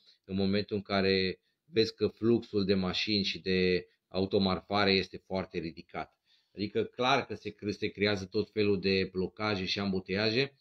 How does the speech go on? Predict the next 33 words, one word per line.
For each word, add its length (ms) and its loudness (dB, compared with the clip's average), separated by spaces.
și, 560 2
uh, 400 -4
ambuteiajele 840 2
și 160 -8
blocajele 480 0
astea 200 -4
creează 400 -4
accidente 580 -2
rutiere. 560 -6
Da? 220 -2
Pe 120 -4
mine 180 -2
mă 120 0
interesează 580 -2
în 60 0
primul 280 -2
rând 160 -4
să 120 -8
nu 120 -2
avem 320 0
accidente 540 -4
rutiere, 500 -4
să 140 -10
nu 80 -6
avem, 380 -4
uh, 260 0
evenimente 600 -4
rutiere, 420 0
tamponări 580 -4
și 140 -4
alte, 500 0
alte 300 -4
cele. 380 -4